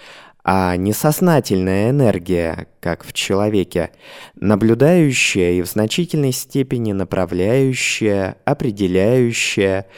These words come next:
и целенаправленно изменяющая или преобразующая свои собственные действия. Другие привычки животного сознания ничем, в принципе, не отличаются от человеческих.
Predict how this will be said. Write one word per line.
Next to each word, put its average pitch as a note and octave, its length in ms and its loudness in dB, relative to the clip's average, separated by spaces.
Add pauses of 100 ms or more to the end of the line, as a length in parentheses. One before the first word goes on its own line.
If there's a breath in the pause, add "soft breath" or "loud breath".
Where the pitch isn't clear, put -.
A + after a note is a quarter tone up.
(260 loud breath)
и - 140 2
целенаправленно D3+ 1040 2
изменяющая A2 1200 0
или F2+ 160 -2
преобразующая B2 1500 0
свои D#3 400 0
собственные A#2+ 920 -2
действия. F2 920 -2 (1500 soft breath)
Другие C3+ 580 2
привычки B2+ 520 2
животного A2+ 640 0
сознания A#2+ 880 0
ничем, A2+ 560 -2
в - 80 -10
принципе, D3 960 -2
не A2 200 0
отличаются A2 960 0
от G#2 120 -6
человеческих. A2+ 1120 -2